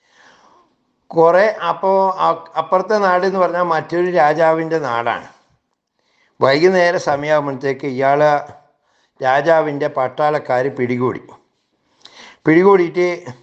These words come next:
തുറുങ്കിൽ ജയിലിലടച്ചു. ജയിലിലടച്ചിട്ട് പിറ്റേന്ന് രാവിലെ ഇയാൾക്കുള്ള ശിക്ഷ വിധിക്കാൻ വേണ്ടി രാജാവിൻ്റെ മുന്നിൽ ഹാജരാക്കി. അപ്പോൾ രാജാവ് ഇയാളോട് ചോദിച്ചു, "എന്താണ് എൻ്റെ വിഷയം?" എന്ന് ചോദിച്ചപ്പോൾ ഇയാൾ പറഞ്ഞു, "ഇന്നാൽ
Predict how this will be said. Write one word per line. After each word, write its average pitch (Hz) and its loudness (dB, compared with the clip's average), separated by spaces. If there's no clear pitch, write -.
തുറുങ്കിൽ 160 4
ജയിലിലടച്ചു. 156 2
ജയിലിലടച്ചിട്ട് 175 2
പിറ്റേന്ന് 185 -4
രാവിലെ 156 0
ഇയാൾക്കുള്ള 175 2
ശിക്ഷ 165 -4
വിധിക്കാൻ 156 0
വേണ്ടി 143 -4
രാജാവിൻ്റെ 143 0
മുന്നിൽ 127 -6
ഹാജരാക്കി. 120 -4
അപ്പോൾ 170 2
രാജാവ് 165 0
ഇയാളോട് 165 0
ചോദിച്ചു, 160 -4
"എന്താണ് 156 -4
എൻ്റെ 151 -6
വിഷയം?" 160 -8
എന്ന് 156 -4
ചോദിച്ചപ്പോൾ 143 -2
ഇയാൾ 139 2
പറഞ്ഞു, 131 -2
"ഇന്നാൽ 156 2